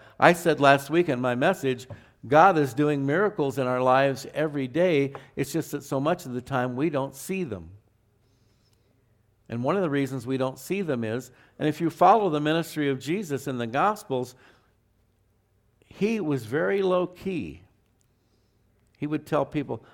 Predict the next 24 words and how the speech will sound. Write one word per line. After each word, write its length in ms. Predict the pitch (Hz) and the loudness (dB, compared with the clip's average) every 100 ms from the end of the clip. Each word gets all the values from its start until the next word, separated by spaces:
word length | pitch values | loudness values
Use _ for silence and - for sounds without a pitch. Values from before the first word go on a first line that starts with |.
| _ | _
"Don't 200 | 147 180 | -4 -4
say 280 | - 190 175 | -4 -2 0
anything 420 | 175 165 170 160 | -2 -4 -6 -6
to 80 | 156 | -6
anybody, 460 | 151 147 127 123 127 | -6 -4 0 0 0
just 280 | 131 131 - | -4 -8 -4
go 120 | 135 | -4
to 80 | 135 | -4
the 100 | 135 | -6
temple 440 | 143 127 139 123 | -4 -4 -4 -6
and 120 | 110 | -4
give 160 | 120 120 | -6 -6
your 160 | 127 | -2
offering." 500 | 110 104 107 104 110 117 _ _ _ _ _ _ _ _ _ _ _ _ _ | 0 0 -4 -10 -10 -14 _ _ _ _ _ _ _ _ _ _ _ _ _
He 140 | 127 | -10
kept 300 | 117 143 135 | -4 -4 -4
it 80 | - 107 - _ _ | -12 -14 -18 _ _
on 160 | 117 113 | -10 -8
the 100 | 95 | -6
down 380 | 98 120 139 123 | -2 -2 -2 -2
low, 260 | 101 95 | -4 -4
if 160 | 95 - | -8 -10
you 80 | 92 | -10
will. 340 | 92 87 | -10 -12